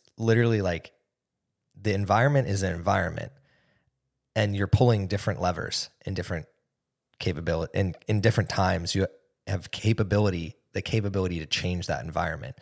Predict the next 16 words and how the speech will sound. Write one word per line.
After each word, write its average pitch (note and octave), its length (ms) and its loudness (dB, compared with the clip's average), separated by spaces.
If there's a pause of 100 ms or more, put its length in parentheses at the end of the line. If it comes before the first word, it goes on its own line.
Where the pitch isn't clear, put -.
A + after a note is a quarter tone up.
(180)
So, - 160 0
like, F#2+ 180 2
if G2 100 0
you're G2 120 -6
in C3 180 4
the A#2+ 60 4
Northeast G2 420 -2
right C2 160 -2
now, E2+ 300 -2 (640)
you G2+ 140 -2
can F#2+ 280 -2 (200)
get G2+ 120 6
a F#2+ 60 6
red D2 180 0
light A#1 160 -8 (380)
and F2 180 -8